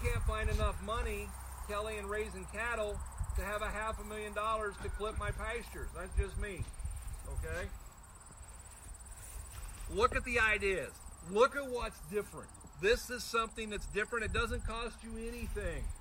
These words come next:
Just run an experiment next year. Something. Look at anything.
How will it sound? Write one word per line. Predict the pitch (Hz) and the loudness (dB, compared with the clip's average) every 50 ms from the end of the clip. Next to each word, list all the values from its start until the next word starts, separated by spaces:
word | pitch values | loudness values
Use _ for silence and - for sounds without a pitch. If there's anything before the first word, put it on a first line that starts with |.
| - - - - - - - - - - - - - - - | -10 -12 -12 -12 -12 -12 -12 -12 -12 -12 -12 -12 -6 -4 -2
Just | - 262 269 277 226 - - 202 | 0 0 0 -2 -2 -4 -4 -2
run | 247 262 262 254 | 0 0 0 0
an | 247 240 | 0 -2
experiment | 220 196 - - - - 247 247 247 240 233 226 226 214 - | -4 -8 -10 -10 -6 -2 0 0 0 0 -2 -4 -6 -6 -6
next | 208 214 208 - - - - | -6 -6 -6 -6 -8 -6 -4
year. | 208 196 170 147 120 82 - - - - - - | -2 0 0 -2 -2 -6 -10 -10 -8 -6 -4 -4
Something. | - - - 254 262 262 - - - 214 175 139 - - | -4 -2 0 0 0 0 0 -2 -6 -6 -4 0 4 6
Look | 233 262 - 247 | 8 8 6 4
at | 233 - - - | 2 2 2 2
anything. | - - - - - - - - - 208 - - - | 4 6 6 6 6 4 0 2 6 6 6 6 6